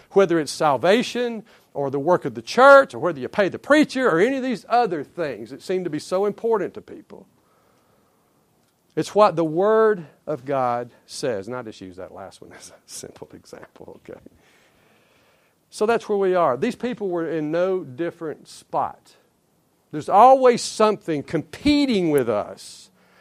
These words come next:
to keep the true the, the valid, if you will, the deep Word of God out of our heart. And what I want us to realize this morning and just in this moment,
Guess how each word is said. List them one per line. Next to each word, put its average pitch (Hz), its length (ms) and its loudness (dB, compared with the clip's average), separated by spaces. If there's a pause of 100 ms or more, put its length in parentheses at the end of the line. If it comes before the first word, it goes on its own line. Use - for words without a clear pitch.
(160)
to 196 100 -2
keep - 560 -2 (220)
the 139 100 -8
true 233 640 0 (680)
the, 151 120 0
the 147 180 2
valid, 196 560 4
if 196 140 -6
you 190 100 -8
will, 196 420 0
the 143 180 0
deep 180 600 -6
Word 202 500 2
of 135 260 -2
God 190 420 8
out 185 200 4
of 170 80 2
our 151 120 4
heart. 240 400 2 (240)
And 147 120 -4
what 226 140 4
I 220 40 4
want 226 180 4
us 196 120 -2
to 170 80 -12
realize 190 400 2
this 220 200 -8
morning 170 320 -2
and 139 80 -6
just 180 200 -2
in 147 100 -6
this 220 220 -2
moment, 160 140 -2